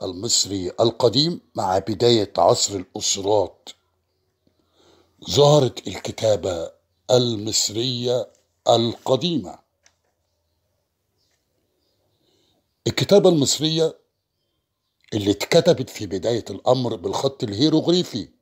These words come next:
أي الخط المقدس، ومن الخط ده ظهر خط اتعرف باسم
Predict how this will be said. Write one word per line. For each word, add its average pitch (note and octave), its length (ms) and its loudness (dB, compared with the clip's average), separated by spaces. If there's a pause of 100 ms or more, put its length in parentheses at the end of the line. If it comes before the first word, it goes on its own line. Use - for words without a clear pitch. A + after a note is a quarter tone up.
(180)
أي C3 240 0
الخط - 400 -4
المقدس، C3 760 0 (1040)
ومن C3 180 0
الخط F3+ 360 2
ده E3 260 4
ظهر D3 380 0
خط - 580 -2 (160)
اتعرف A#2 460 2
باسم A#2 540 -4